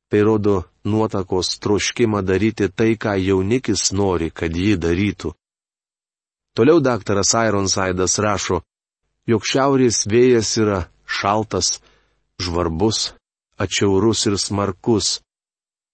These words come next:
Nuo jo sustingtų ne tik nuotaka, bet ir mes. Tačiau jei norime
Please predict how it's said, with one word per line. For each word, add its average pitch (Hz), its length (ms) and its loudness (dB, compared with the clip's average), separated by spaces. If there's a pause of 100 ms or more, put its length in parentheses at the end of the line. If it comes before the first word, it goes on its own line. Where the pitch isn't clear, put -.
Nuo 117 180 2
jo 135 160 6 (160)
sustingtų 120 760 -2
ne 107 160 0
tik 165 300 -2
nuotaka, 87 640 -2
bet 80 240 -2
ir 82 80 -2
mes. 104 400 -2 (1040)
Tačiau 123 320 2
jei 113 320 2
norime 123 640 2